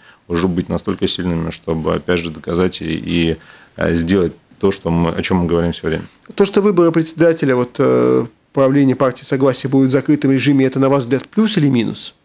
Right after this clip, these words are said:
Speaker 1: Я думаю, что это более плюс, чем минус, потому что, э, всё-таки наш, э, м, состав партийный, он такой консервативен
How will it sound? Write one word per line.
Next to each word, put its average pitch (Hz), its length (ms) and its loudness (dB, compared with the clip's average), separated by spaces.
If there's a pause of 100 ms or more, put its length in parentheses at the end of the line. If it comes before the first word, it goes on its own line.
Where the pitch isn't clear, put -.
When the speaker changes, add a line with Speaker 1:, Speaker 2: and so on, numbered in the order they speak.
(380)
Speaker 1:
Я 120 140 0
думаю, 113 320 2
что - 180 -4
это 90 140 -4
более 90 300 0
плюс, 113 340 -4 (540)
чем 90 220 0
минус, 90 320 0 (160)
потому 87 180 -4
что, - 280 -4 (480)
э, 85 560 -2
всё-таки - 380 -12
наш, - 520 -2
э, 87 220 0 (800)
м, 85 460 0 (720)
состав - 760 -2 (880)
партийный, 92 460 0
он 87 180 -2
такой 85 280 -6
консервативен 95 800 0